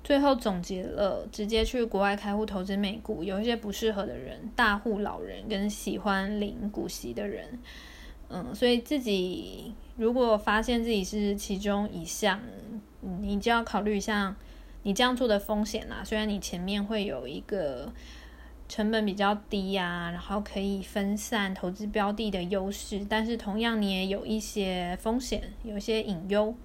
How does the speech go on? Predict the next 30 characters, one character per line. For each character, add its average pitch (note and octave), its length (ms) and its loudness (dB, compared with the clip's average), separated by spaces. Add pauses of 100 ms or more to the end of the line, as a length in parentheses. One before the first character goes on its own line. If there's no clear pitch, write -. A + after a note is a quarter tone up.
(1800)
然 A3 140 4
后 - 20 6
因 C#4 60 4
为 D#4+ 100 6
我 A3 120 8
自 A3 200 -2
己 G3 240 0
啊， F3 280 -4 (380)
呃， G3 120 6
我 G#3+ 220 -2
既 A#3+ 200 0
不 G3+ 160 0
是 G3+ 220 -2
大 G3 240 2
户， F#3+ 180 2
也 - 60 -2
不 - 140 -8
是 A3 220 -2
老 G3+ 200 2
人， B2 260 -10
也 G3+ 140 -4
不 G#3+ 160 -2
是 D#4+ 220 6
喜 G3+ 200 0
欢 C4 280 4
领 A#3 180 6
股 A3+ 180 0
息 - 240 -6
的 A3 160 2
人， G#3+ 280 2